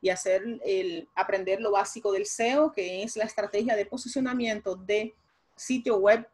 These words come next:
en los motores de búsqueda. El curso básico tiene varios módulos, ¿ok? Estos son los temarios del curso básico y cada, cada tema tiene su contenido,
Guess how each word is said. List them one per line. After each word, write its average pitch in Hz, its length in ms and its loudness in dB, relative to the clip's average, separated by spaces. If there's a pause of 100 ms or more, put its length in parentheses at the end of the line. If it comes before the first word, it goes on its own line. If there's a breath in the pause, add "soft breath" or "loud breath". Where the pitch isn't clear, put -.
en 190 160 -6
los 180 140 -6
motores 170 400 -6
de 190 80 0
búsqueda. 190 500 -2 (280 loud breath)
El 208 180 0
curso 262 480 2
básico 233 500 2
tiene 214 220 0
varios 208 460 4
módulos, 196 580 0 (420)
¿ok? - 140 -10
Estos 214 380 4
son 233 160 -2
los 226 100 -6
temarios 202 420 2
del 180 140 2
curso 170 300 -6
básico 254 640 2 (420 soft breath)
y 190 200 -8
cada, 202 920 2
cada 202 240 4
tema 254 460 2
tiene 185 680 -6 (380)
su - 240 -10
contenido, 196 800 4